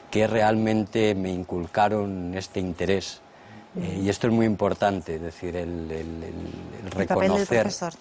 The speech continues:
Speaker 1: el reconocer el, la, la función del profesor,
Speaker 2: Ujú.
Speaker 1: sobre todo a esa edad tan, tan tierna, donde uno puede desviarse fácilmente. Entonces yo les estoy muy agradecido a estas dos profesoras.
Speaker 2: Es una edad muy importante, ¿verdad? En la que realmente si encuentras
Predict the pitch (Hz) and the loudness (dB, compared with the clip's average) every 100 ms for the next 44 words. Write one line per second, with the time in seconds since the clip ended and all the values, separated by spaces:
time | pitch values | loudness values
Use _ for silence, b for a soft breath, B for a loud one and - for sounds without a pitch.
0 | - 104 98 87 92 90 - 110 107 95 | -14 -4 -2 0 0 0 2 4 4 2
1 | 90 85 85 82 85 82 85 87 - 87 | -2 -4 -6 -4 -2 -2 -4 -4 -4 -6
2 | - 110 104 95 - 87 87 82 104 92 | 0 2 2 0 -2 -6 -6 -2 0 -2
3 | - - - - 95 87 87 95 95 95 | -8 -14 -12 -6 -2 -2 -2 0 2 4
4 | 92 - 92 90 95 90 - 87 82 82 | 2 0 -2 2 2 2 0 -2 -2 -6
5 | 80 82 80 104 92 90 82 82 78 87 | -4 -4 0 0 0 0 -4 -6 -6 -4
6 | 87 76 - 82 82 B B B - 87 | -4 -2 -2 0 -2 B B B -6 -2
7 | 87 90 92 101 87 - 80 90 85 87 | 0 2 4 4 2 -4 -4 -4 -4 -4
8 | 92 87 80 80 76 87 90 90 87 82 | 0 -2 -2 -8 -6 -2 0 0 0 -2
9 | 82 - 92 90 117 117 87 85 80 - | -6 -4 -2 2 2 2 2 -2 -6 -4
10 | 92 76 - B B B B - 90 - | -4 -4 -8 B B B B -12 -10 -4
11 | 87 85 80 92 85 85 82 76 - B | -2 -2 -4 -8 -10 -10 -10 -12 -14 B
12 | B B 196 214 226 226 226 233 208 175 | B B 4 6 6 6 6 4 4 -2
13 | 196 185 165 180 196 180 170 180 175 175 | -2 -2 -2 -2 0 0 0 2 2 0
14 | - 190 196 214 226 247 208 202 220 247 | -2 0 4 4 4 2 2 4 2 2
15 | 233 | -2